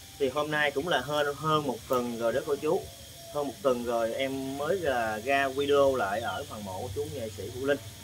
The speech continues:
Đây cô chú anh chị, thì bây giờ em mời cô chú anh chị, à, cùng, à, theo chân em ạ, để, à, đi vào, à, phía bên trong ngôi mộ của chú. À, sau đó thì, à, em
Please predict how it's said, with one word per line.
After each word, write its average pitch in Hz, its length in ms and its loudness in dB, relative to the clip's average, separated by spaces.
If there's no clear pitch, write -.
Đây 139 80 -6
cô 131 80 -2
chú 147 120 -4
anh 143 80 -6
chị, 110 220 -2
thì 120 80 -4
bây 123 100 -4
giờ 120 140 0
em 120 140 -4
mời 113 200 0
cô 120 120 -6
chú 147 100 0
anh 139 160 -4
chị, 98 160 0
à, 110 180 0
cùng, 107 340 0
à, 101 240 0
theo 131 140 4
chân 131 220 4
em 123 220 4
ạ, 101 80 4
để, 98 180 0
à, 123 360 4
đi 123 180 2
vào, 101 320 2
à, 95 120 4
phía 127 180 2
bên 135 160 2
trong 120 180 6
ngôi 123 160 0
mộ 95 180 0
của 107 120 0
chú. 147 240 10
À, 104 140 -4
sau 120 180 0
đó 127 220 4
thì, 113 260 4
à, 101 240 -2
em 120 140 -4